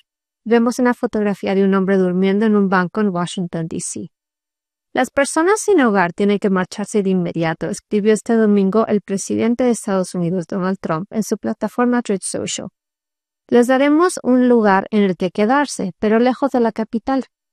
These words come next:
Los criminales no tienen que mudarse. Los vamos a meter a la cárcel, que es donde deberían de estar", añadió en la red social, la víspera de ordenar el despliegue de la Guardia Nacional en Washington, D C,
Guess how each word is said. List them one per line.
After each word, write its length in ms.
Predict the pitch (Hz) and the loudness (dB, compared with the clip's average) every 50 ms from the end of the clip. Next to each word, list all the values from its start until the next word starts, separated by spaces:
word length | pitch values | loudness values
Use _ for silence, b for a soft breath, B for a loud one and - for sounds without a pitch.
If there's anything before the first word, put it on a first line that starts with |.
| _ _ _ _ _ | _ _ _ _ _
Los 160 | - 202 - | -6 -6 -4
criminales 640 | - - 202 208 214 214 214 220 226 247 254 240 | -2 0 2 4 4 4 4 4 4 2 2 2
no 100 | - 226 | 0 -2
tienen 240 | 208 - 220 208 214 | 0 0 0 0 0
que 120 | 196 - 196 | 0 0 0
mudarse. 580 | 190 190 180 180 175 170 - - - 214 180 - _ _ _ _ | 0 0 0 -2 -2 -4 -6 -8 -12 -14 -14 -16 _ _ _ _
Los 120 | - 196 | -6 -4
vamos 300 | 175 214 208 214 214 - | 0 2 2 2 2 0
a 60 | - 208 | 0 -2
meter 260 | 196 190 - - 196 | -2 -2 -2 -2 -2
a 80 | 196 | -2
la 100 | 196 196 | -2 -2
cárcel, 480 | 190 - - 208 190 190 - - 208 202 | -4 -2 -2 -2 0 0 -2 -2 -4 -2
que 120 | - - | -2 -2
es 60 | 214 - | -2 0
donde 220 | 220 214 208 190 | 0 0 2 2
deberían 360 | 190 190 175 170 165 175 175 | 2 2 2 0 0 0 0
de 80 | 185 196 | -2 -2
estar", 320 | - - - 302 285 269 - | -4 -2 0 0 0 0 0
añadió 400 | 202 196 190 190 190 175 190 190 | 0 2 2 2 2 2 2 2
en 100 | 185 180 | 2 2
la 60 | 180 | 0
red 160 | 165 170 170 | -2 -4 -6
social, 500 | - - 185 170 - - 165 135 - 196 - _ _ _ _ _ _ _ | -6 -8 -10 -10 -8 -8 -8 -8 -8 -14 -18 _ _ _ _ _ _ _
la 140 | - 233 | -2 0
víspera 480 | 247 247 294 277 - - 311 302 294 277 | 2 2 2 0 2 0 0 2 2 2
de 100 | 254 240 | 2 2
ordenar 460 | 214 196 196 196 190 190 190 185 190 - | 2 4 2 2 4 4 4 2 0 -2
el 160 | - 208 185 | -2 -4 -2
despliegue 640 | 175 185 175 - _ - 247 247 233 247 247 247 - - | -2 -2 -4 -4 _ 0 0 0 2 0 0 -2 -2 -2
de 120 | - 254 | -2 0
la 120 | 262 277 277 | 0 0 0
Guardia 320 | 254 254 240 233 226 220 | 0 0 0 2 2 2
Nacional 480 | 208 208 190 - 208 190 190 190 190 190 | 2 0 0 0 -2 0 0 2 2 0
en 100 | 175 196 | 0 0
Washington, 480 | 180 185 - - 190 175 - 185 175 | -2 -4 -4 -4 -8 -6 -4 -4 -4
D 80 | 175 185 | -4 -4
C, 300 | - - 233 240 240 | -6 -4 -4 -4 -4